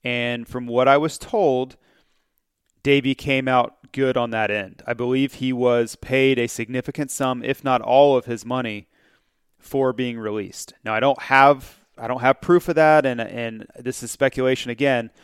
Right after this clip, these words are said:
but that's what I was told, was that Davey, I don't wanna, wanna s-, I don't even know if he sued them, but he certainly pursued legal action to get paid, and, and I think that they may have settled.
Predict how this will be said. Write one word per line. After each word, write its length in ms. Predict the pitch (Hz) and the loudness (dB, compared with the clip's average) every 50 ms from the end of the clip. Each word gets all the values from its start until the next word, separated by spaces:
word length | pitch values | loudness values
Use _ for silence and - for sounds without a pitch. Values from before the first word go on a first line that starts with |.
| _ _ _ _ _ _ _ _ | _ _ _ _ _ _ _ _
but 140 | - 123 - | -8 -2 2
that's 280 | 120 123 - - - | 2 2 2 0 -4
what 160 | - 131 135 131 | 0 2 4 6
I 140 | 131 135 | 6 6
was 240 | 135 135 135 131 - | 4 4 0 -2 -4
told, 400 | - - 156 151 139 123 117 110 | -6 -4 -2 0 0 0 -2 -2
was 160 | 113 117 117 | -4 -8 -4
that 220 | 107 120 117 113 - | -2 -2 -2 -2 -2
Davey, 480 | 120 117 123 113 120 127 127 123 - _ _ _ _ _ _ _ _ _ _ _ _ _ _ _ _ _ _ _ _ _ - | -4 -4 -4 -2 -4 -4 -6 -6 -8 _ _ _ _ _ _ _ _ _ _ _ _ _ _ _ _ _ _ _ _ _ -2
I 80 | 143 | 0
don't 140 | 147 165 165 | 2 2 2
wanna, 160 | 160 160 156 | 2 0 0
wanna 120 | 156 151 151 | 0 0 -2
s-, 160 | 147 - - - | -4 -6 -6 -4
I 80 | 143 139 | -2 0
don't 100 | 151 156 | 0 0
even 160 | 156 151 147 | -2 -2 2
know 140 | 147 147 139 | 4 4 4
if 80 | - | 4
he 100 | 156 131 | 0 -4
sued 460 | - - - - - 156 156 143 120 | -6 -6 -8 -4 -2 0 0 0 0
them, 200 | 113 113 107 101 | -4 -6 -8 -6
but 180 | 90 110 107 101 | -6 -6 -6 -4
he 160 | 113 131 131 | -2 -4 -4
certainly 520 | 123 - - 147 139 135 127 135 135 135 131 | -4 -2 0 0 0 0 0 -4 -6 -6 -6
pursued 840 | - - 139 123 - - - 147 147 139 139 135 127 123 120 123 - _ _ _ _ _ _ _ - | -4 -4 -4 -4 -4 -6 -4 -2 0 0 0 0 0 -2 -4 -8 -14 _ _ _ _ _ _ _ -8
legal 280 | 123 127 123 120 123 | -6 -4 -2 2 4
action 360 | 123 120 120 - - - 120 - | 4 4 2 2 -2 -10 -14 -12
to 160 | - 123 113 | -12 -8 -6
get 160 | 123 117 - | -6 -6 -6
paid, 340 | - - 170 160 127 113 104 | -4 -2 0 0 0 0 -2
and, 140 | 107 107 - | -6 -8 -8
and 180 | 120 120 117 | -8 -6 -4
I 300 | 117 117 113 113 110 110 | -2 0 0 0 -2 -4
think 400 | 110 - - - 135 131 127 - | -6 -10 -8 -6 -6 -6 -6 -4
that 180 | - 127 - _ | -4 -6 -4 _
they 240 | - 113 117 113 107 | -2 0 0 0 -2
may 220 | 110 110 110 110 | -4 -6 -6 -4
have 160 | 104 101 - | -4 -6 -6
settled. 500 | - - 156 151 151 151 151 151 139 - | -2 2 4 6 6 6 4 2 0 -4